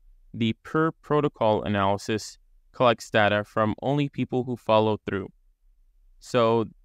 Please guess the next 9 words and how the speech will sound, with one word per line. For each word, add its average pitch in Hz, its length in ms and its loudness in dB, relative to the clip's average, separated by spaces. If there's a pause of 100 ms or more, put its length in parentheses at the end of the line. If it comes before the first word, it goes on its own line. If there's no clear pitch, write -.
(400)
the 123 160 -2
difference 156 300 2
between 139 340 0
these 120 400 0
is 107 480 -4 (380)
intent 156 300 0
to 156 100 -2
treat, 139 360 -2 (360)
they 117 480 0